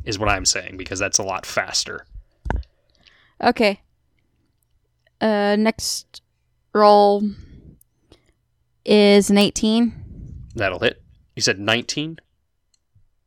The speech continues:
Speaker 2: Eighteen.
Speaker 1: Eighteen does not hit.
Speaker 2: <laughs> The next one after that was, um,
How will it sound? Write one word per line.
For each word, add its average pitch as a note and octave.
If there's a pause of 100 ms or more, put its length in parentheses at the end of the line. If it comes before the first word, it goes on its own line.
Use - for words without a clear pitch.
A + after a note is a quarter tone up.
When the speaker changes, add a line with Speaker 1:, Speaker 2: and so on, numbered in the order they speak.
(260)
Speaker 2:
Eighteen. G3 (140)
Speaker 1:
Eighteen A#2+
does G2+
not -
hit. - (3000)
Speaker 2:
<laughs> - (500)
The A3+
next G#3
one G#3
after G3
that F#3
was, E3+
um, E3+